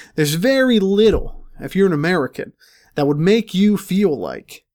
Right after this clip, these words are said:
this country is guaranteed to succeed and survive. The pressures come from a lot of different ways. Uh, but this rebellion, the German Coast Uprising, one of the most important rebellions in, in American history, and one of the least talked about.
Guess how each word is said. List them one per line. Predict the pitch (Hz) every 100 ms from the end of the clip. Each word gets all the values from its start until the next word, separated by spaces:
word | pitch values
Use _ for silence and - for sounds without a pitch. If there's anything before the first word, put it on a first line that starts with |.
| _ _ -
this | 135 175 -
country | - 160 151 156 143
is | 127
guaranteed | - 180 185 151 - 202 240 147 - - _ _ -
to | 135
succeed | - 123 - 165 143
and | 123
survive. | - 127 156 175 - - - _ - _
The | -
pressures | - 185 185 - -
come | - 156
from | 147 131
a |
lot | 135 131
of | 127
different | - 104
ways. | 127 135 73 - - - - - -
Uh, | 139 131
but | 156 143
this | 165 214 202
rebellion, | 185 165 175 170 165 160 156 160 _ _
the | -
German | 131 165 175 165 143
Coast | 160 156 - -
Uprising, | 151 143 143 143 143 139 135 - - _
one | - 180 247
of | 202
the | 175
most | 156 147
important | 139 - 147 104 131
rebellions | 127 131 127 123
in, | 131 123
in | - 127
American | 131 131 123 113
history, | 202 208 - 170 151 147 - - _ -
and | 143
one | 156 180
of | 156
the | 139
least | 147 175 170 -
talked | - 139 131 -
about. | 123 107 - -